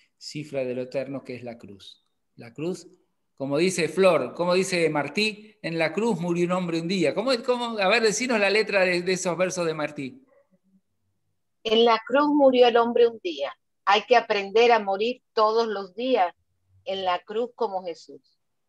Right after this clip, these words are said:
Speaker 1: Claro, ¿no? Es decir,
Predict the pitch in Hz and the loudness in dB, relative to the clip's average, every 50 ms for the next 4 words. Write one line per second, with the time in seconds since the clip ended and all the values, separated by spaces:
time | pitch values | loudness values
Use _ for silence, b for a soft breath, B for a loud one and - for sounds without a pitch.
0 | _ _ _ _ _ _ _ _ _ _ _ - 127 123 110 95 - b b b | _ _ _ _ _ _ _ _ _ _ _ -14 -12 -12 -12 -14 -16 b b b
1 | b b b - 143 165 190 190 - 170 160 160 151 - 170 180 165 - - - | b b b -10 -8 -6 -6 -6 -4 -4 -4 -4 -4 -4 -4 -4 -4 -6 -8 -18
2 | - - _ _ | -20 -20 _ _